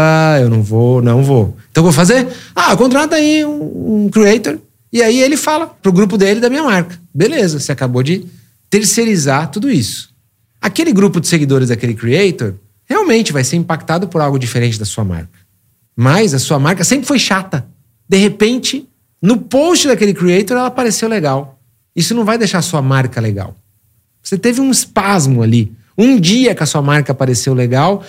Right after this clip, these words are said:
e aumentou as vendas duas, três horas, dois, três dias, duas, três semanas, talvez.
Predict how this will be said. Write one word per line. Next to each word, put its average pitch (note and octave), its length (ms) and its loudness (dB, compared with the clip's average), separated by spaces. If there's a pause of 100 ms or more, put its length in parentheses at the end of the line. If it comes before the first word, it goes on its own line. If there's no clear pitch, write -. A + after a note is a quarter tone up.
(120)
e A#3+ 180 2
aumentou B3 380 2
as A3 120 2
vendas A3+ 800 0
duas, G3 240 2
três G3+ 260 2
horas, F3 340 2
dois, D3+ 200 0
três D#3+ 260 0
dias, C3+ 280 0
duas, G3+ 200 -2
três G#3 200 -6
semanas, F3 480 0
talvez. F2+ 480 -14